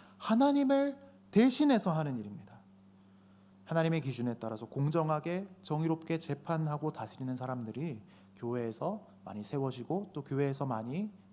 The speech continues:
배출되어야 합니다. 그 기준에 미달한 재판관들은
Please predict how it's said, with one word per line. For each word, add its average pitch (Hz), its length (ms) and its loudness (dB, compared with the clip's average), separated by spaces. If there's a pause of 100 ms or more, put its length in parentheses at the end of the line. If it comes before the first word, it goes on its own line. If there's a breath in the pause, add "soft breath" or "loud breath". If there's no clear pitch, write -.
배출되어야 180 720 -2
합니다. - 320 -18 (800 soft breath)
그 247 220 4
기준에 208 380 4
미달한 196 440 6
재판관들은 123 720 -4